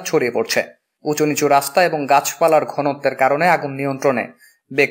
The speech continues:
পাচ্ছেন ফায়ার সার্ভিস কর্মীরা। মক্কা আল মুকাররমা প্রাদেশিক কর্তৃপক্ষ জানিয়েছে, বুধবার ভোরে জাবাল আমাদে আগুনের সূত্রপাত হয়। খবর পেয়ে তখনই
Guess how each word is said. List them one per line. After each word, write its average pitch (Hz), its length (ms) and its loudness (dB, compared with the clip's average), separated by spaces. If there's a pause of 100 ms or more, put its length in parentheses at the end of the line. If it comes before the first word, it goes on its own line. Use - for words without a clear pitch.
পাচ্ছেন 135 360 0
ফায়ার 135 300 0
সার্ভিস 117 280 0
কর্মীরা। 117 340 0 (560)
মক্কা 190 400 4
আল 185 180 4
মুকাররমা 175 460 4
প্রাদেশিক 156 600 2
কর্তৃপক্ষ 156 580 0
জানিয়েছে, 143 480 0 (100)
বুধবার 147 440 0
ভোরে 175 380 0
জাবাল 143 340 4 (120)
আমাদে 139 380 2 (380)
আগুনের 143 460 2
সূত্রপাত 135 460 0
হয়। 110 180 2 (480)
খবর 180 280 4
পেয়ে 190 200 4
তখনই 202 500 4